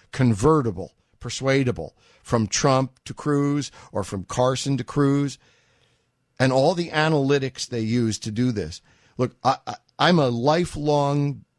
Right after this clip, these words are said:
dear friend, admirer, booster of Douglas Schoen, who's the best pollster in the world.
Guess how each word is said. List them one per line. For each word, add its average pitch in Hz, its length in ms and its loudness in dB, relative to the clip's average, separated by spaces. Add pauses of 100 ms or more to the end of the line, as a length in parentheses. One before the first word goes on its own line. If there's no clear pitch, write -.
(200)
dear 135 280 0
friend, 127 400 0
admirer, 120 880 0 (680)
booster 135 840 -2 (600)
of 104 260 0
Douglas 127 340 0
Schoen, 139 600 0 (220)
who's 117 200 -4
the 101 60 -12
best 123 240 -2
pollster 139 420 -2
in 127 80 2
the 127 60 2
world. 107 340 -4